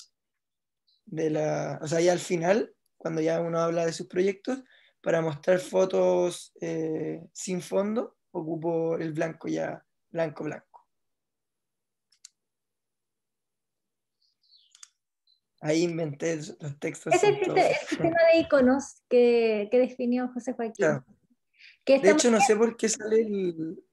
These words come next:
Speaker 1: el del correo, sale como grueso. Yo lo había achicado justo antes. Bueno, puede ser que haya subido el, el
Speaker 2: ¿Por qué
Speaker 1: P D F.
Speaker 2: sucede eso, José Joaquín? Es una cosa que nos ha pasado a todos en algún momento y que no sabemos por qué a veces pasa y a veces no pasa.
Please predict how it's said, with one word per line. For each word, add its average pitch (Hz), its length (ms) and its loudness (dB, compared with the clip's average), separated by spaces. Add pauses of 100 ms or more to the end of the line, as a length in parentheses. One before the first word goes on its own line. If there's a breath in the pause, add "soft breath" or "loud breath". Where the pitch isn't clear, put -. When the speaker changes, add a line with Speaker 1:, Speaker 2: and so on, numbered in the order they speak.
(120)
Speaker 1:
el 160 160 -2
del 151 160 -4
correo, 175 480 0
sale 190 240 0
como 190 200 0
grueso. 160 460 -4 (160)
Yo 175 160 -2
lo 175 80 2
había 170 480 -2 (160)
achicado 160 460 -4
justo - 340 -16
antes. - 180 -20 (440)
Bueno, - 340 -6
puede 170 160 0
ser 170 100 2
que 180 100 0
haya 170 100 4
subido 175 280 4
el, 170 220 -6 (480 loud breath)
el - 80 2
Speaker 2:
¿Por 285 80 6
qué - 80 -4
Speaker 1:
P 359 60 6
D - 40 2
F. 392 80 6
Speaker 2:
sucede 381 460 6
eso, 403 380 6
José 381 260 4
Joaquín? 370 440 6
Es 294 120 6
una 302 260 4
cosa 320 260 2
que 285 120 2
nos 294 200 0
ha 277 80 2
pasado 285 340 2
a 277 100 2
todos 339 240 2
en 339 160 2
algún 302 260 -2
momento 320 460 -2 (100)
y 262 120 -2
que 285 100 0
no 294 100 0
sabemos 302 360 -2
por 240 140 -2
qué 302 120 0
a 302 40 2
veces 320 320 0
pasa 233 300 -6
y 254 100 -2
a 247 60 2
veces 240 280 -2
no 240 180 2
pasa. - 340 -8